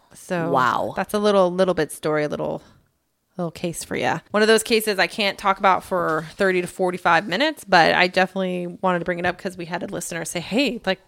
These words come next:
Speaker 1: talk about this one."
Speaker 2: I, I have, I don't have words
Speaker 1: Yeah.
Speaker 2: for that one.
Speaker 1: Mm-hmm, mm-hmm.
Speaker 2: Like, that's a, that's a big escalation.
Speaker 1: Yeah, it is. I mean, I think he was, a,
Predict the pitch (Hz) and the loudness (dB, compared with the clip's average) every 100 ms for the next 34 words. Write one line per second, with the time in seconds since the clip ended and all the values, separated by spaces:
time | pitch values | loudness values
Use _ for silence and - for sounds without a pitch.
0 | _ - 226 - 269 190 - - - 208 | _ 2 4 6 4 2 -4 -10 -14 -16
1 | - 170 214 254 - - - 175 262 269 | -6 -2 0 0 -4 -6 0 0 0 -4
2 | 269 190 170 - - - - 160 220 277 | -4 -4 -4 -8 -16 -18 -6 0 2 2
3 | 170 147 147 151 220 175 - 208 170 165 | 0 0 0 2 0 -2 -6 -2 0 0
4 | 160 151 - 175 165 156 - 139 139 175 | -2 -8 -4 0 2 2 2 -2 -4 -6
5 | 170 165 160 165 170 165 165 160 151 165 | -6 -8 -8 -10 -10 -10 -8 -8 -4 -4
6 | 160 175 185 160 170 165 170 143 - 156 | -2 -2 0 0 0 0 -2 -6 -18 -8
7 | 156 175 175 160 - 147 143 151 - 135 | -2 2 2 2 -2 -2 -2 -2 -4 -6
8 | 147 165 139 156 175 _ 180 160 139 - | -4 -4 -4 -6 -14 _ 0 0 0 -4
9 | - - 254 254 247 302 285 214 | -14 2 6 6 6 2 0 0